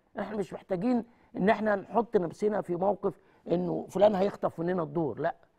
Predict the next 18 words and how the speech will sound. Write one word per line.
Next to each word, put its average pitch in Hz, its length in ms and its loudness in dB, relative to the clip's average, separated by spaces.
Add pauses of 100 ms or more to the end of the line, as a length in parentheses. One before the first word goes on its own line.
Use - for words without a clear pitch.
(360)
الدور 254 240 2
بتاع 196 360 -4
أساسا 156 300 -10
موجود. 143 440 -8 (1400)
فلا 151 600 2
داعي 233 560 4 (180)
لل-، 139 600 -6
للمزايدة 156 600 2
في 147 380 -8
حتة 196 340 -6
الدور 196 260 -4
المصري، 240 520 -4 (560)
لأنه 196 580 0 (240)
مصر - 460 -2 (420)
شايلة 190 380 2
القضية 165 540 0
على 143 200 -6
كتافها 202 520 -2